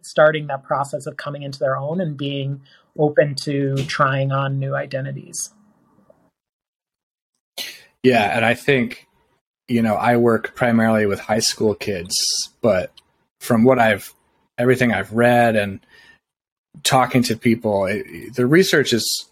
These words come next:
Speaker 2: is quite clear. And, and I'm sure that, you know,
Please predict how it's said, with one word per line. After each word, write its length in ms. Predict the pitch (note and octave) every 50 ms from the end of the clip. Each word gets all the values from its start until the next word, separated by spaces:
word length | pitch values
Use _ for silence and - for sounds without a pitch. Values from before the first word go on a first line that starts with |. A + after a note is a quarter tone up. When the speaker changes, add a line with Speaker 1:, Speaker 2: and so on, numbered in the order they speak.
| _ _ _ _ _ -
Speaker 2:
is 160 | - A2+ -
quite 340 | - - F3 B2+ G#2+ - -
clear. 580 | - - C#3 B2+ G2+ D#2+ - - - - - _
And, 240 | B2 A#2+ A2 G2+ -
and 200 | A2 A2 G#2+ G#2
I'm 120 | G#2 G2+
sure 280 | - - - B2+ A#2 A2
that, 240 | G#2+ G#2 G2+ G2 - _ _ _ _ _ _ _ _ _
you 100 | A#2+ G#2+
know, 280 | G2 F2+ F2+ G2+ C#3